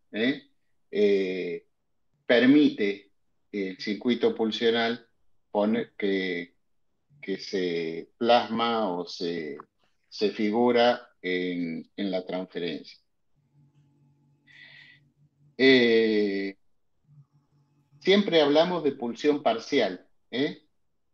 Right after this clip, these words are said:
La pulsión parcial como algo que no es una totalidad, en términos de que si la función biológica de la sexualidad es la reproducción, acá no estamos hablando de eso. Si eso,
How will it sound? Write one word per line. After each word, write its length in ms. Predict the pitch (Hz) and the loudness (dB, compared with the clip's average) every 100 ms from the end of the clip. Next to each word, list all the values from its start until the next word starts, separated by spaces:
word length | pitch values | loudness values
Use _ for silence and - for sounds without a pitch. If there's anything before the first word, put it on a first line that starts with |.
| _ | _
La 260 | 113 120 - | -2 -2 -2
pulsión 540 | 117 110 156 156 151 | -6 -2 2 2 0
parcial 640 | 147 139 - 170 170 - _ _ | -4 -4 -2 0 -2 -6 _ _
como 300 | - 110 120 | -6 0 2
algo 540 | 135 151 151 156 151 - | 2 2 2 2 0 -8
que 420 | 113 110 107 104 113 | -6 -4 -2 -2 0
no 200 | 147 160 | 2 2
es 140 | 139 | 0
una 340 | 110 107 104 | -4 -4 -4
totalidad, 800 | 110 104 107 107 107 110 110 - _ - | -6 -2 -2 0 0 0 0 -2 _ -8
en 220 | 107 - | -8 0
términos 460 | 135 143 135 120 | 4 6 6 4
de 180 | 113 113 | -2 -4
que 340 | 117 110 107 _ _ _ _ | -2 -2 -2 _ _ _ _
si 260 | - - 113 | -8 -2 0
la 200 | 117 110 - _ | 2 2 -2 _
función 480 | 123 120 - 156 156 | -4 -4 2 2 4
biológica 640 | 139 139 147 139 117 113 | 2 4 2 0 -4 -2
de 100 | 110 | -2
la 120 | 107 | -2
sexualidad 600 | 104 107 - 113 120 127 | -6 -12 -4 -2 2 2
es 60 | 113 | 2
la 120 | 104 | 0
reproducción, 920 | 104 107 117 139 143 - 147 143 147 _ _ | -2 -6 0 0 0 0 0 0 -6 _ _
acá 280 | 127 131 160 | -4 2 4
no 100 | 160 | 4
estamos 420 | 139 143 123 101 104 | 2 2 2 0 -4
hablando 560 | 104 107 104 104 104 | -4 -4 -4 -2 -2
de 80 | 101 | -4
eso. 180 | - 110 | -4 -6
Si 240 | - 135 | 2 6
eso, 360 | 143 147 127 | 6 4 -2